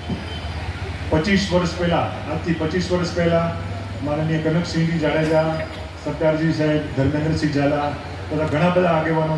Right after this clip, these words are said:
છે, એમણે આ સમૂહ લગ્નોત્સવનું શરૂઆત કરેલી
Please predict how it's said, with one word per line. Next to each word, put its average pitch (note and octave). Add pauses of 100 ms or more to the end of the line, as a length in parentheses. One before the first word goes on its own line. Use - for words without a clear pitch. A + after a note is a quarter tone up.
છે, D#3 (580)
એમણે D#3+ (340)
આ D#3
સમૂહ D#3+
લગ્નોત્સવનું D#3+ (420)
શરૂઆત E3
કરેલી E3+